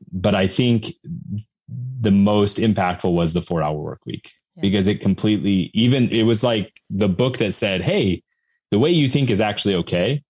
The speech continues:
Speaker 1: You're not broken. And here's a roadmap to doing it faster." And so I literally followed the steps in that book to launch my first business. And it's still the, the blueprint of what Tim laid out in that book is still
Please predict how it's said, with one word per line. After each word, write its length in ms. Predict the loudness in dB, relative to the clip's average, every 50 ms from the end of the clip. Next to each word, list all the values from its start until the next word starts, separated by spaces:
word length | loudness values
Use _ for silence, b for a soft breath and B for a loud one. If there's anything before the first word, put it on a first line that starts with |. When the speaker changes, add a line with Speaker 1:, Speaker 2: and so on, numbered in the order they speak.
| _ -6
Speaker 1:
You're 120 | -2 -2
not 180 | 0 0 0 -2
broken. 500 | -2 -2 -2 -2 -2 -2 -2 -2 -4 -6 _ _ _ _
And 440 | -4 -4 -2 0 0 0 2 0 0
here's 280 | 0 0 0 2 2 4
a 60 | 4
roadmap 600 | 4 4 2 2 2 2 2 2 0 -2 -6 -4
to 100 | -2 -2
doing 340 | 0 2 2 2 4 2 2
it 160 | 0 -2 -2
faster." 480 | -4 -4 -4 -4 -8 -10 -10 -10 -10 -10
And 220 | -8 -4 -2 -2 0
so 120 | 2 2 2
I 80 | 2
literally 440 | 2 2 4 4 4 4 2 2 0
followed 440 | 0 0 0 0 2 2 2 0 0
the 100 | -2 -2
steps 340 | -2 -2 -2 -2 -2 0 0
in 80 | 0
that 220 | 0 0 -2 -4 -2
book 340 | -2 -2 -2 -4 -6 -18 -20 _ _ -18 -8 -2
to 120 | -2 0
launch 320 | 0 2 0 0 0 0
my 100 | -2 -2
first 300 | -2 -2 -2 -2 -2 -2
business. 360 | -2 -2 0 0 0 0 0 0
And 100 | 0 0
it's 160 | 0 -2 -4
still 560 | -6 -4 0 0 2 2 2 0 0 -2 -6 -8 -4
the, 260 | -2 -2 -2 -2 -4 -2
the 120 | -2 -2
blueprint 640 | 0 2 2 2 2 2 2 0 0 2 2 0 0 -2
of 440 | -2 0 2 2 2 0 -2 -4 -8 _ _ _ _ _ _ _ _ _ _ _ _ _
what 220 | 0 0 0 2 2
Tim 220 | 2 2 4 4
laid 160 | 4 4 4
out 140 | 2 2 2
in 60 | 2
that 180 | 2 0 0 0
book 200 | -2 -2 0 0
is 100 | -2 -2
still 380 | 0 -2 0 0 0 0 -2